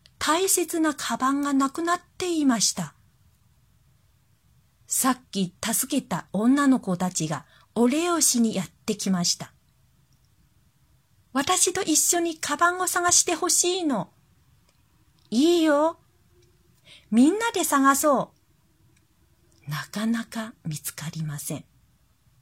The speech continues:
その頃、さっきの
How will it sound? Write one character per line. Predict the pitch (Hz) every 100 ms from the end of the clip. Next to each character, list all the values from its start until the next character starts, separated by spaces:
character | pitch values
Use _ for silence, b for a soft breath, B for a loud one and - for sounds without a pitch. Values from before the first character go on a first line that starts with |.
| _ _ _ _ _ _ _ _ _ _ _ _ _ -
そ | - 254
の | 269
頃、 | 269 254 202 170 _ _ _
さ | - - 339
っ | -
き | - 269
の | 233